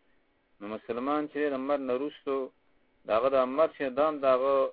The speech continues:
<clears throat> یو عزت دی او د الله پاک یو نعمت یې په ده باندې. نو یو کافر چې هغه د مرګ سره په وړي چې د جهنم ته روان وي، د جهنم خشاک جوړېږي، د جهنم ورلړونه جوړېږي. او بل طرف یو مسلمان چې د هغه د مزو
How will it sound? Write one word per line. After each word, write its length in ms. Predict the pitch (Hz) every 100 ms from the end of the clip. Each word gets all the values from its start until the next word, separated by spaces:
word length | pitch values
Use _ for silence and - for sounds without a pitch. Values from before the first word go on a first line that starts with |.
| -
<clears throat> 280 | - 139 127
یو 80 | 123
عزت 400 | 117 110 120 147
دی 220 | 110 117 147 - _ _ _ _
او 80 | 110
د 80 | 113
الله 280 | 120 127 147
پاک 220 | 143 139 127
یو 160 | 120
نعمت 360 | 117 120 135 147
یې 120 | 127
په 100 | 113
ده 120 | 117
باندې. 320 | 117 104 92 90 _ _ _ _ _ _ -
نو 60 | 104
یو 180 | 117 120
کافر 500 | 131 127 - 160 160 151 - _ _ _ _ _
چې 60 | -
هغه 240 | 117 123 151
د 80 | 147 151 151
مرګ 240 | 135 151 151
سره 200 | - 127
په 120 | -
وړي 180 | 123 147
چې 120 | 151 147
د 80 | 131
جهنم 420 | 98 113 123 143 147
ته 120 | 131
روان 300 | 120 120 120
وي، 100 | 107 98
د 80 | 104
جهنم 460 | 107 120 120 139 147
خشاک 440 | - 120 - 135 127
جوړېږي، 520 | 117 120 127 117 98 _ _ _ _ _ _ _ -
د 60 | 101
جهنم 500 | 95 113 117 131 147
ورلړونه 640 | 135 120 120 131 147 127
جوړېږي. 480 | 113 120 120 113 - _ _ _ _ _ _
او 100 | - 107
بل 180 | 123 151
طرف 280 | 151 151 143
یو 180 | 139 127
مسلمان 560 | 123 - 117 120 143 139
چې 120 | 131
د 60 | 117
هغه 200 | 123 135
د 80 | 123
مزو 360 | 120 110 151